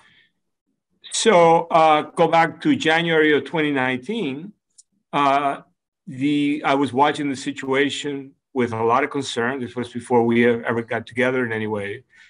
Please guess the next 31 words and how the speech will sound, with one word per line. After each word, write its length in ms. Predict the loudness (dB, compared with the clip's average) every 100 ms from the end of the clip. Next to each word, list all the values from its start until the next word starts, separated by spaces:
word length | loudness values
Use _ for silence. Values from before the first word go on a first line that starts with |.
| _
And 420 | -2 2 2 0 0
people 280 | 0 4 4
were 120 | 4
writing 680 | 4 2 2 0 -2 -4 -6
all 260 | 0 0 0
kinds 320 | 0 -2 -4
of 80 | -12
stuff, 500 | -10 -8 -8 -10 _ _ _ _
but 120 | -8 -2
there 120 | 0
was 440 | 2 4 2 0 -8
no 220 | -4 -2
mention 680 | 0 0 0 -4 -6 -8 -8
about 640 | -8 -2 2 2 0 -4 -6
plasma 380 | -4 -4 -6
therapy. 580 | -8 -4 -2 -4 -10 -20 -12
And 160 | -8 -6
I 120 | -4
knew 260 | -2 0
about 380 | 0 -2 -4 -4
this 180 | -6 -8
and 100 | -8
I 60 | -6
knew 140 | -4
the 120 | -4
history. 520 | -6 -8 -12 -14 -16 _ _ _ -20 _
They 80 | 2
were 100 | 4
talking 280 | 6 4 4
monoclonals, 800 | 4 4 2 2 4 4 2 0
antivirals, 1120 | -2 -2 0 2 4 2 0 0 -4 -10 -16